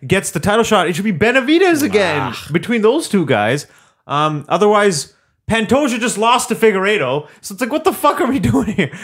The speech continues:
Speaker 1: Moreno?
Speaker 2: Moreno's,
Speaker 1: <laughs>
Speaker 2: Moreno, Moreno's
Speaker 1: Moreno's
Speaker 2: scheduled.
Speaker 1: next.
Speaker 2: He's scheduled against somebody, though.
Speaker 1: I think Moreno, what, he just came in, beat Askarov in a controversial
Speaker 2: No,
Speaker 1: decision?
Speaker 2: he, he, he
Speaker 1: Oh, he
Speaker 2: shoulda won
Speaker 1: lost.
Speaker 2: that fight.
Speaker 1: He lo-,
Speaker 2: He,
Speaker 1: oh, yeah.
Speaker 2: he shoulda won that fight, went to a draw.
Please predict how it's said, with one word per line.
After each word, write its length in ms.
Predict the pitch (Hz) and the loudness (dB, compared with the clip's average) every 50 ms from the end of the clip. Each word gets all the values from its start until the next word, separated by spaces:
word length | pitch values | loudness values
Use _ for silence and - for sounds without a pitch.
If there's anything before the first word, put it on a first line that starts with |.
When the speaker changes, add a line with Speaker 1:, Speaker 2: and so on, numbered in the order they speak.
| - - - _ _ _ _ | -18 -20 -20 _ _ _ _
Speaker 1:
Moreno? 680 | 147 165 208 226 220 214 220 269 285 339 359 381 339 - | -2 2 4 4 4 4 4 2 2 2 2 0 0 0
Speaker 2:
Moreno's, 560 | 147 139 147 143 156 160 170 175 180 190 - | 2 2 4 4 4 4 4 4 4 4 2
Speaker 1:
<laughs> 80 | - - | 2 2
Speaker 2:
Moreno, 420 | 147 151 156 160 170 175 180 175 | 2 4 4 4 4 2 2 2
Moreno's 20 | 160 | 2
Speaker 1:
Moreno's 480 | 151 151 151 160 175 190 185 165 - | 2 2 4 4 4 4 4 4 2
Speaker 2:
scheduled. 320 | - 190 175 160 131 120 123 | 2 2 0 2 2 0 0
Speaker 1:
next. 140 | 117 104 - - | -2 -4 -6 -4
Speaker 2:
He's 160 | 156 160 151 | -2 -2 -2
scheduled 340 | - 170 170 156 139 135 120 | 0 -2 -2 0 0 -2 -2
against 220 | 120 117 110 - | -2 -4 -4 -6
somebody, 180 | 117 107 107 104 | -6 -4 -4 -2
though. 100 | 101 104 | 0 0
Speaker 1:
I 60 | 156 | 2
think 160 | 196 220 220 | 2 0 0
Moreno, 340 | 196 190 190 190 196 196 185 | 0 0 0 2 2 0 2
what, 180 | 170 170 147 143 | 2 2 0 0
he 40 | 147 | 0
just 200 | 135 175 175 - | -2 -4 -4 -2
came 220 | - 196 170 165 | -2 -2 0 0
in, 160 | 170 170 156 147 | 0 -2 0 0
beat 100 | 151 135 | 0 2
Askarov 720 | 131 131 143 143 - - 156 147 147 147 151 160 151 135 | 2 2 0 -2 -2 -4 -2 0 2 2 0 0 -2 -4
in 140 | - 131 127 | -6 -6 -6
a 60 | 117 | -6
controversial 680 | - - - 131 139 135 - 143 135 156 151 160 175 160 | -8 -6 -4 -4 -4 -4 -6 -6 -6 -6 -6 -6 -2 2
Speaker 2:
No, 200 | 143 156 160 147 | 4 4 4 4
Speaker 1:
decision? 160 | - - 165 | 2 2 2
Speaker 2:
he, 160 | 160 156 156 | 2 2 0
he, 440 | 147 - - 160 151 143 139 139 139 139 | -2 -2 0 2 2 4 2 2 0 -2
he 60 | 151 - | -4 -2
Speaker 1:
Oh, 60 | 147 | 0
he 60 | 139 | 0
Speaker 2:
shoulda 220 | 131 143 196 208 | 2 4 4 4
won 60 | 202 196 | 4 4
Speaker 1:
lost. 120 | 202 196 | 4 2
Speaker 2:
that 140 | 202 196 185 | 0 0 0
fight. 240 | - - 156 147 160 | -2 -4 -2 -2 -2
Speaker 1:
He 60 | 156 | -2
lo-, 100 | 143 143 147 | -2 -2 -2
Speaker 2:
He, 60 | - - | -2 -2
Speaker 1:
oh, 100 | 135 131 | -4 -4
yeah. 180 | 120 110 98 | -4 -4 -2
Speaker 2:
he 60 | 180 | -2
shoulda 200 | 147 - 180 180 | -2 0 2 2
won 160 | 180 175 170 170 | 2 2 2 2
that 120 | 170 156 | 0 2
fight, 120 | - 170 | 2 2
went 180 | 160 147 160 151 | 2 2 2 2
to 80 | - 160 | 0 0
a 40 | |
draw. 460 | 139 104 110 143 143 139 123 113 117 | 0 0 0 0 0 2 0 -2 -4